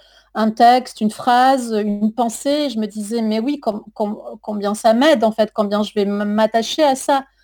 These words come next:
Par exemple, en ce moment, quand je lis, euh, Preciado, euh, Paul B. Preciado, ou que je, voilà, que je l'écoute, il y a énormément de choses qui me sauvent, quoi, où je me dis, mais oui, je me, voilà, c'est exactement là où je vais, je veux aller. Donc, euh, après, il y a,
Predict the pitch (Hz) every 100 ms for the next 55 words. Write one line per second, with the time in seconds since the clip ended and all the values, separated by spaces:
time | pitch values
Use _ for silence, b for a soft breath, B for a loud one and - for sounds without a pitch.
0 | _ - 202 214 233 254 226 208 214 240
1 | 233 269 262 214 196 208 226 208 190 220
2 | 220 233 220 196 240 247 254 214 196 226
3 | 220 220 220 214 208 220 208 247 262 262
4 | 220 - 202 202 196 196 220 226 208 202
5 | 202 - 330 359 226 196 b b b 226
6 | - - 262 254 254 254 262 247 247 302
7 | 302 - 233 - 359 302 - 233 220 220
8 | 214 214 226 269 226 220 277 240 208 190
9 | 196 220 240 254 233 208 185 208 233 -
10 | 233 233 247 247 226 - 208 220 226 _
11 | 214 214 220 233 240 254 247 _ _ _
12 | - 214 214 220 196 196 190 - 208 233
13 | 208